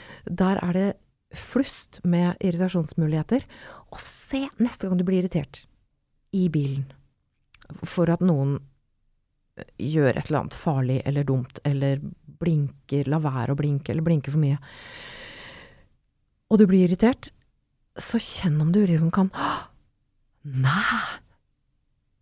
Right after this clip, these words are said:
Der ble jeg irritert igjen! Så interessant." Altså, vær, det er første lille skrittet for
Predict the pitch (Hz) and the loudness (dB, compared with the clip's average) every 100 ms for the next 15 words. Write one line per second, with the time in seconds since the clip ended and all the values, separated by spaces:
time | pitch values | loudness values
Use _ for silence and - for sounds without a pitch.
0 | _ _ _ _ _ _ _ _ _ _ | _ _ _ _ _ _ _ _ _ _
1 | _ _ _ _ _ _ _ _ _ _ | _ _ _ _ _ _ _ _ _ _
2 | _ _ 170 190 - 196 208 208 - - | _ _ -4 0 2 2 2 0 -2 -4
3 | 269 - - 262 320 196 262 349 349 160 | -6 -6 -2 0 2 4 4 6 4 4
4 | - - - _ _ - - - 226 262 | 0 -18 -20 _ _ -14 -8 -4 -2 0
5 | 277 - - 381 - - - 185 233 - | 0 -2 -10 -8 -8 -6 0 2 2 -2
6 | - - - - - - - - - 233 | -8 -20 -20 -20 -20 -20 -10 -2 0 4
7 | 214 269 - - _ - 165 175 226 277 | 4 2 -2 -20 _ 0 2 2 0 -4
8 | - - - - - - 311 311 311 247 | -8 -10 -4 -4 -6 -4 0 2 4 4
9 | 240 - 262 254 - 285 - 226 | 2 2 0 0 -4 -6 0 2